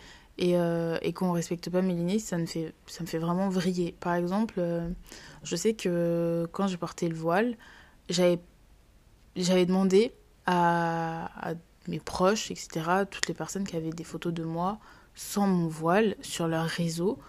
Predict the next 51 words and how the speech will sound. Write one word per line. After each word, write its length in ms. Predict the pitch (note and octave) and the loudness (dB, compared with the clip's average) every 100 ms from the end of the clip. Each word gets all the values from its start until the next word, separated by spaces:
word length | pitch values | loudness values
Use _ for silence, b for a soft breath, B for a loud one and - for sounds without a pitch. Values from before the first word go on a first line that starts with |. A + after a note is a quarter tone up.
| B B F3+ | B B -2
de 120 | E3 | 0
les 120 | D#3+ | 0
supprimer. 680 | - G#3 - G3+ F3 F3+ A3 b b b - | -2 -6 0 2 2 0 -4 b b b -4
Et 120 | F3+ F3 | 0 2
vraiment, 440 | F3 G3 A#3 - - - _ | 4 4 4 0 -10 -20 _
si 220 | - - G3 | -4 0 4
je 60 | |
suis 100 | A#3 | 8
honnête 160 | B3+ B3 | 8 10
avec 160 | F#3+ | 8
vous, 160 | E3+ F#3 | 6 0
je 80 | - | 0
pensais 220 | E3+ E3+ | -2 0
pas 120 | F3+ | -2
que 60 | - | -2
ce 80 | F3 | -6
serait 160 | - | 0
une 160 | F3 E3+ | 2 2
demande 320 | F3 F3 F3+ - - | 2 2 0 -6 -10
compliquée. 600 | - F3+ E3+ E3+ E3+ D#3+ - | 0 0 0 -4 -4 -6 -8
Je 100 | - | -4
pensais 220 | F3 F3 | -2 2
pas 100 | F#3+ | 2
que 60 | F#3+ | 2
ce 80 | |
serait 160 | F3 F3 | -2 -2
quelque 180 | E3 D#3+ | -2 -2
chose, 300 | - F3 E3+ | 0 0 2
euh, 180 | E3 D#3+ - B B B B | 0 -2 -6 B B B B
de 140 | F3 E3+ | 0 0
difficile 500 | E3+ - F3 F#3+ F3 | 0 0 0 2 2
à 80 | |
faire 200 | D#3+ C#3 | 2 -2
pour 140 | - - | -6 -6
ces 120 | D#3+ | -4
personnes-là. 640 | D#3 D#3 E3+ E3 E3 G#3+ - B B B B B | -4 -6 -4 -2 -2 -2 -6 B B B B B
Et 100 | F3 | 0
je 160 | E3+ F3 | 4 2
me 60 | |
suis 180 | E3 F3 | 2 0
rendu 300 | E3 E3 E3+ | 0 -2 -2
compte 180 | B3+ C#4 | 0 2
que 340 | G3+ F3 E3 - b b | 4 4 4 -2 b b
J'étais 280 | F#3 F3 F3 | 2 2 4
obligée, 400 | - F3 F3 E3+ | 4 2 2 0
je 140 | E3+ | 0
me 140 | E3+ F3 | 0 2
re-, 220 | F3 E3+ | 4 4
retrouvais 460 | E3+ D#3+ F#3+ G3 A#3 | 2 0 2 6 6
des 100 | F3 | 4
fois 240 | - | 2